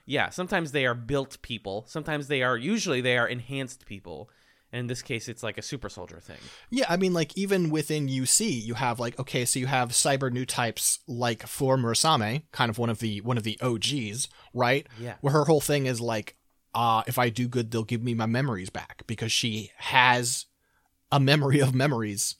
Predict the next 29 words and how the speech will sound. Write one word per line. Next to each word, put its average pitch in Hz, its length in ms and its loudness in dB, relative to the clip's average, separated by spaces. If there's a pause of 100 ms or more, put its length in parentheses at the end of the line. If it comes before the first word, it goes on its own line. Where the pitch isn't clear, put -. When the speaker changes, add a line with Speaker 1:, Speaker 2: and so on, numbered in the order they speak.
(140)
Speaker 2:
from 123 380 -2
before 110 360 -4
she - 140 -2
was 104 180 -4
a 104 40 -6
cyber 95 320 -2
new 240 120 -4
type. - 280 -12
She - 180 -4
was 110 120 -6
a 113 60 -4
normal 104 280 -4
girl 110 220 -6
they 95 100 -8
did 104 200 -8
this - 180 -8
to. - 240 -12 (640)
Um, 123 340 4 (240)
but 156 120 2
then 170 120 2
also 165 360 4
same 160 360 4
series 131 540 2
later 127 320 -2
on, 123 260 2
Double 123 280 -2
Zeta, 123 440 0 (400)
you 135 200 -2
have 113 720 4